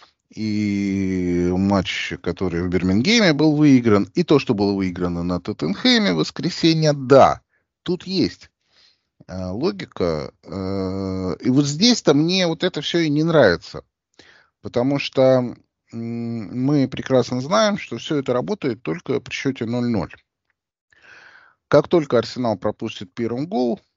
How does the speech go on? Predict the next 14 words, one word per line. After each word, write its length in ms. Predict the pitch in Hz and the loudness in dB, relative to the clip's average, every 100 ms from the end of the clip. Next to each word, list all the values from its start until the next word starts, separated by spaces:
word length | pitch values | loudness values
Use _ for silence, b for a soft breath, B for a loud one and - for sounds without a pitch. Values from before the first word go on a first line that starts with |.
| _ - | _ -6
так 220 | 147 - | -6 -6
все. 340 | - 104 78 - _ _ _ _ _ _ _ _ _ - | -8 -6 -8 -12 _ _ _ _ _ _ _ _ _ -10
Э, 320 | 98 92 92 - | -6 -6 -6 0
и, 1000 | 131 135 131 135 131 131 127 127 127 123 123 | 4 6 8 8 8 6 4 4 4 4 4
э, 500 | 120 117 113 117 113 | 2 2 2 0 2
ни 140 | 139 | 4
Манчестер 520 | 147 151 156 151 147 | 6 4 2 -2 -4
Сити 280 | - 147 131 | -2 -2 0
не 160 | 135 147 | 0 2
нужен 360 | 110 80 87 | 2 0 -4
даже, 240 | 87 80 82 | -2 -4 -6
чтобы 300 | - 82 90 | -10 -8 -6
было 260 | 85 82 | -6 -8
все. 300 | 87 - 80 | -6 -8 -8